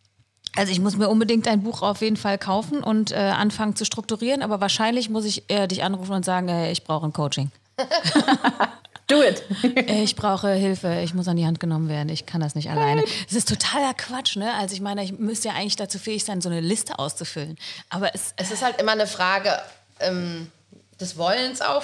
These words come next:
Speaker 3: Will man das überhaupt, ja? Also, ähm, ne? D-, wobei, klar, natürlich fünf Minuten Planung können schon helfen pro Tag, ja?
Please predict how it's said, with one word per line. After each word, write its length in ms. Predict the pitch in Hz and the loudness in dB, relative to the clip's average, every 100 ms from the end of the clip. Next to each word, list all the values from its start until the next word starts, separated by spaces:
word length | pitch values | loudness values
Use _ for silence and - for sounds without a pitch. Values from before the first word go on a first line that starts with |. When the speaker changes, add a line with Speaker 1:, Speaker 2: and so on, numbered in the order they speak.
| - | 0
Speaker 3:
Will 140 | 190 | 0
man 180 | 247 247 | 2 0
das 160 | 254 269 | 0 -4
überhaupt, 460 | 233 240 - - | -4 -6 -6 -4
ja? 240 | 175 175 - - | -2 -2 -4 -10
Also, 400 | - 175 175 170 - _ _ _ _ _ - | -10 -6 -6 -8 -12 _ _ _ _ _ -4
ähm, 680 | 180 175 170 165 165 151 - _ _ _ - | -2 -2 -6 -10 -12 -16 -18 _ _ _ -6
ne? 400 | 175 254 - 311 | -2 0 -2 -4
D-, 100 | - 175 - | -6 -6 -12
wobei, 680 | 175 175 170 156 202 202 180 | -12 -4 0 0 0 -2 -4
klar, 360 | 202 196 165 143 | -2 0 0 -4
natürlich 400 | 160 160 202 196 | -8 -6 -6 -6
fünf 260 | - 226 226 | -4 -6 -4
Minuten 300 | 220 208 196 | -4 -4 -4
Planung 480 | - 185 208 214 208 | -2 0 0 0 -2
können 340 | 214 214 208 | -2 -2 -4
schon 400 | 196 202 202 202 - | -2 -2 -2 -6 -2
helfen 380 | 190 226 - 254 | 2 2 0 -8
pro 160 | - | -6
Tag, 420 | 208 247 254 - 175 | -2 0 0 0 0
ja? 320 | 185 247 | 0 -2